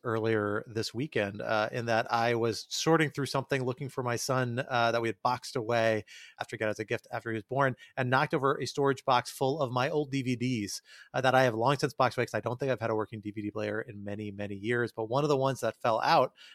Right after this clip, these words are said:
and occurred to me how great it was that I haven't looked at it for a while, was this weird box set they released on some anniversary of Saturday Night Live of its very first season. And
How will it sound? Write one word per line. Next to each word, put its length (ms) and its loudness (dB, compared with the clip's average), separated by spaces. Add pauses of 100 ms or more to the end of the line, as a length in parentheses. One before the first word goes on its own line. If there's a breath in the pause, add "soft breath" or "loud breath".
and 100 -2
occurred 260 -2
to 40 -4
me 120 2
how 160 4
great 280 2
it 140 -4
was 320 0
that 100 -6
I 60 -2
haven't 160 -2
looked 120 -4
at 120 0 (100)
it 80 -12
for 100 -4
a 40 2
while, 200 4
was 140 0
this 180 -2
weird 460 -4 (180)
box 300 2
set 220 -2
they 80 -4
released 480 -6 (260 soft breath)
on 220 2
some 260 4
anniversary 640 0
of 140 -4
Saturday 220 0
Night 200 -4
Live 380 2
of 120 -10
its 120 -12
very 260 -2
first 400 -6
season. 460 -10 (340 loud breath)
And 220 4